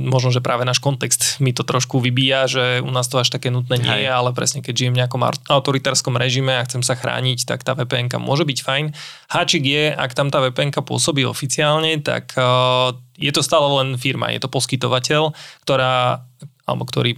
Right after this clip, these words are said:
Speaker 1: pôsobí na tom trhu. Čiže musí spĺňať nejaké regulačné pravidlá, musí v podstate zodpovedať niektorým úradom.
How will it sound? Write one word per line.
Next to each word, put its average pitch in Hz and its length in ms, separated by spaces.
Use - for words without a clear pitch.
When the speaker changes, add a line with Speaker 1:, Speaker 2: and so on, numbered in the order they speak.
Speaker 1:
pôsobí 127 320
na 120 160
tom 120 160
trhu. 123 320
Čiže 123 160
musí 127 240
spĺňať 127 400
nejaké 127 160
regulačné 123 560
pravidlá, 131 560
musí 123 400
v - 80
podstate 131 400
zodpovedať 127 400
niektorým 123 400
úradom. 131 480